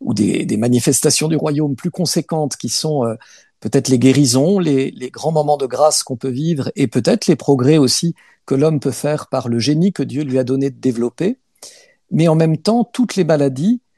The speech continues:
toutes les souffrances ne seront véritablement guéries que quand le Christ reviendra en gloire. Et je crois que ça, c'est la condition du chrétien,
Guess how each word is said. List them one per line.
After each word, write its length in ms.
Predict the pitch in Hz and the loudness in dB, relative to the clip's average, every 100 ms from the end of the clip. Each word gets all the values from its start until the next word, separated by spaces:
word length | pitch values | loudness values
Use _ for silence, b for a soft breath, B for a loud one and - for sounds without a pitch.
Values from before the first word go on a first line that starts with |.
| _ | _
toutes 160 | - 175 | -2 2
les 80 | 147 | 2
souffrances 640 | - 175 - 208 240 - | 2 0 2 2 2 0
ne 60 | 143 | -6
seront 460 | - 165 156 143 - | -6 -6 -4 -6 -2
véritablement 840 | 170 175 165 165 147 151 151 147 | 2 2 2 -2 -2 -2 -2 -2
guéries 460 | 131 139 175 240 - | 0 0 2 0 -2
que 120 | 151 | -8
quand 320 | - 165 - | -4 -4 -2
le 60 | 135 | -4
Christ 320 | - 202 - | 0 -2 0
reviendra 460 | - 147 151 139 | -2 0 2 2
en 140 | 143 139 | 0 0
gloire. 480 | 123 127 117 - _ b b b _ | 2 2 0 -4 _ b b b _
Et 60 | 135 | -10
je 80 | |
crois 140 | - 208 | -4 -4
que 80 | - | -2
ça, 100 | 220 | -4
c'est 160 | - | -2
la 100 | 170 | -4
condition 520 | 147 190 180 165 220 | -4 -4 -4 -6 -4
du 100 | 208 | -6
chrétien, 480 | 180 - 160 - 143 | -6 -8 -8 -6 -8